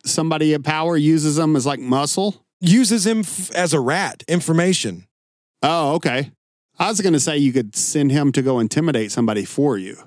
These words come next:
Speaker 2: There's that too, but I had read someone, I think it was just in a comment, maybe on one of the videos about Ken, had theorized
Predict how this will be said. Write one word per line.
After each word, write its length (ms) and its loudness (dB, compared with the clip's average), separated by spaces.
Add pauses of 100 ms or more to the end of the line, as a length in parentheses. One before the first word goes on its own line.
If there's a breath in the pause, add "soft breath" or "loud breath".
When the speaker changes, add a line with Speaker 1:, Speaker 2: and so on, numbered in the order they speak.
(120)
Speaker 2:
There's 300 0
that 260 -2
too, 340 2 (280 loud breath)
but 120 2
I 80 0
had 100 0
read 240 0
someone, 680 0
I 80 -4
think 160 -4
it 60 0
was 100 0
just 200 -4
in 80 -4
a 60 -4
comment, 540 -2
maybe 240 -2
on 100 -2
one 140 0
of 80 0
the 60 -2
videos 520 -4
about 320 -8
Ken, 300 -6 (360 soft breath)
had 400 -2 (360)
theorized 840 2